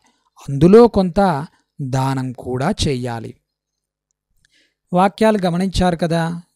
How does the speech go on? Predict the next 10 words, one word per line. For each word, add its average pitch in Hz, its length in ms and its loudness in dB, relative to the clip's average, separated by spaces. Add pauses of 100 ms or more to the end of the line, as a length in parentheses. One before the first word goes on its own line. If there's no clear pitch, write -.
(160)
ఇందులో 185 260 0
అవ్యయాలు 180 920 -2 (420)
మొదటి 175 340 -2
వాక్యంలో 202 680 0 (560)
"ఆహా", 127 760 -6 (1500)
రెండవ 196 300 4
వాక్యంలో 214 680 0 (640)
"అట్లని", 139 840 -6 (1400)
మూడో 208 340 2
వాక్యంలో 214 720 -2